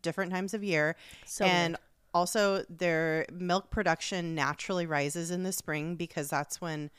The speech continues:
Speaker 1: a lot of cows have their calves.
Speaker 2: Yeah.
Speaker 1: And so that's when they're, but, you know, modern, modern dairy farming is,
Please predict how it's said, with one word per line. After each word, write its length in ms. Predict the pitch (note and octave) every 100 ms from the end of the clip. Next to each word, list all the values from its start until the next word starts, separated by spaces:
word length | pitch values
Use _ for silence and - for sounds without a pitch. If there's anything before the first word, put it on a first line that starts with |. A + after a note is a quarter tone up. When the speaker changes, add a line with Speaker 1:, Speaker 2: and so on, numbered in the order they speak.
| - - _ -
Speaker 1:
a 80 | D#3+
lot 180 | D3
of 100 | D3+
cows 420 | - D3+ C3+ D3+ -
have 220 | C#3+ C3+
their 260 | C#3+ D3+ -
calves. 580 | - C#3 A#2 D3+ - -
Speaker 2:
Yeah. 320 | - G#3 D#3+ D#3
Speaker 1:
And 120 | E3
so 200 | - D#3
that's 360 | C3+ B2+ - -
when 220 | D3+ C#3+
they're, 360 | C#3 C3+ C#3+ D3+ - -
but, 260 | G3+ G3 - -
you 120 | G3+
know, 240 | G3+ E3 D#3+ F3 - -
modern, 640 | F#3 E3+ E3 D#3+ D#3 D3+ - - -
modern 360 | - G#3+ A3+ G#3
dairy 300 | E3 D3+ D3
farming 420 | C#3+ C3 C#3 C3+
is, 480 | C3 B2 - - -